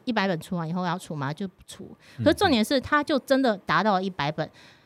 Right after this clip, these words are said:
Speaker 1: 那他真，他这些书就是，他的做法就是，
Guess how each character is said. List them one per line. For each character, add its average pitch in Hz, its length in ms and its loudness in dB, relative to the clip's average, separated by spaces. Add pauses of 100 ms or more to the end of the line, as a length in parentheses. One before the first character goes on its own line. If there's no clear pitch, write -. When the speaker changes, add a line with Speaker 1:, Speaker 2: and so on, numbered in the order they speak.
(160)
Speaker 1:
那 311 180 4
他 277 240 2
真， 285 420 0
他 - 160 2
这 302 100 2
些 262 160 4
书 247 220 2
就 240 140 4
是， 214 340 2
他 240 180 0
的 233 180 6
做 226 260 2
法 156 200 2
就 185 140 -2
是， 190 260 -2